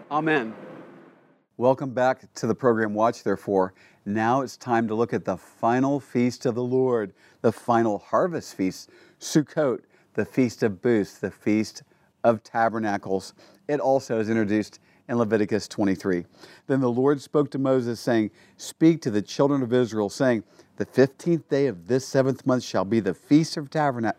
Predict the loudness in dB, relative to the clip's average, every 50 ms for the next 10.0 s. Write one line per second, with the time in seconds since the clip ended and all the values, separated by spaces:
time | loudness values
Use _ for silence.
0 | _ -6 -2 -2 0 0 0 -2 -2 -2 -4 -8 -8 -6 -6 -6 -6 -6 -2 0
1 | 0 0 0 -2 0 0 2 2 0 -2 -6 -12 _ -20 -20 -20 -20 _ _ _
2 | -8 -2 0 0 0 0 0 -2 -2 0 0 2 2 0 -2 -6 _ _ -20 -20
3 | _ _ _ -2 0 0 0 0 -2 -2 0 0 0 0 -2 -2 -2 -2 0 0
4 | 0 0 -2 -2 -2 -2 -2 0 0 0 0 -2 -2 -2 0 0 2 2 2 0
5 | -2 -2 -4 -2 -2 0 0 -2 -2 -2 -2 0 0 0 0 -2 -8 -12 -12 -14
6 | _ _ _ _ _ -10 -4 -2 -2 -2 0 0 -2 -2 -2 -2 -4 -2 0 0
7 | 2 0 0 -4 -4 -2 -2 -2 -2 -4 -6 -2 0 0 2 2 0 2 2 2
8 | 0 0 0 0 0 0 -2 -4 -10 _ _ _ -20 _ _ _ _ _ _ _
9 | 0 2 2 2 2 0 -2 -4 -2 -2 -2 0 0 0 2 2 2 0 0 -2